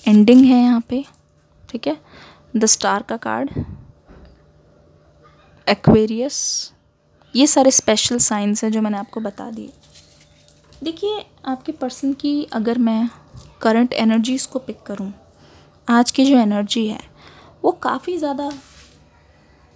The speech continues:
ऐसी है, जैसे कि देखो, सबसे पहले मुझे ये दिखाई दे रहा है आपके पर्सन हो सकता है, कोई भी साइन हो,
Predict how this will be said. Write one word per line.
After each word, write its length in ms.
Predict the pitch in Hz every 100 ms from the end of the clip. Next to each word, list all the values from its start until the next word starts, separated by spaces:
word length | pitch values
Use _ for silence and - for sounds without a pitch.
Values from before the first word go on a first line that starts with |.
| _ _ _ _ _ _ _ -
ऐसी 300 | 240 - 269
है, 160 | 277 285 _ _ _ _ _ _ _ _ _ _ _ _ _ _ _ _ _ _ _ -
जैसे 260 | 339 359
कि 320 | - 403 403 - _ 285
देखो, 280 | 330 277 247
सबसे 360 | - - -
पहले 220 | 320 277 269
मुझे 180 | 262
ये 100 | 247
दिखाई 340 | 220 208 214 233
दे 100 | 220
रहा 140 | -
है 120 | 247 - - - - - - - - -
आपके 300 | 233 - 330
पर्सन 580 | 302 269 - 240 233 247 -
हो 60 | 220
सकता 340 | 233 - 220
है, 220 | 214 - - _ _ - - _ _ _ _ _ -
कोई 180 | 339 359
भी 120 | 392
साइन 360 | - 269 233 226
हो, 260 | 226 254